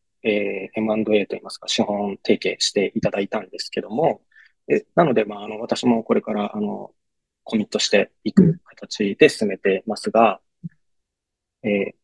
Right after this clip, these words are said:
Speaker 1: ー、まずは、あの、バングラデシュの求人業界といいますか、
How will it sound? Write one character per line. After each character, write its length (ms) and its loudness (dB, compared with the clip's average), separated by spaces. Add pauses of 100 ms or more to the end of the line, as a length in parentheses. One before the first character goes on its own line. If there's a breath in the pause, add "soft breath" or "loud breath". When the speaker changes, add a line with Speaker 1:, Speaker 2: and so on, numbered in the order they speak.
(120)
Speaker 1:
ー、 160 -6
ま 120 0
ず 120 0
は、 500 -2
あ 80 -12
の、 460 -12
バ 80 -2
ン 100 8
グ 60 4
ラ 80 2
デ 80 2
シ 120 4
ュ 40 2
の 100 -6
求 240 8
人 500 6 (680)
業 200 -2
界 200 -12
と 80 -14
い 40 -18
い 20 -20
ま 80 -20
す 100 -20
か、 180 -18